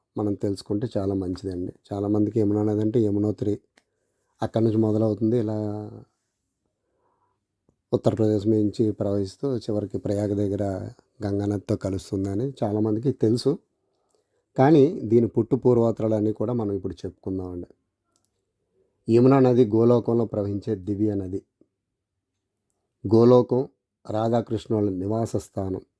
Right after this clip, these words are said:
ఒకప్పుడు బ్రహ్మ భూలోకవాసుల పాప ప్రక్షాళన కొరకు సౌభాగ్యానికి గోలోక నివాసి అయిన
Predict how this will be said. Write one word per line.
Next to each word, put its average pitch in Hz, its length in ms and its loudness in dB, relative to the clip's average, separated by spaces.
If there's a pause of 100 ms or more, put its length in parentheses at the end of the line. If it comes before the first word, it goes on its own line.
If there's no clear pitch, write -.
(1200)
ఒకప్పుడు 113 520 4 (360)
బ్రహ్మ 113 320 2
భూలోకవాసుల 110 840 2
పాప 107 420 -6
ప్రక్షాళన 110 460 -2
కొరకు 101 400 -8 (1300)
సౌభాగ్యానికి 117 960 2 (840)
గోలోక 123 440 6
నివాసి 110 520 0
అయిన 104 280 -4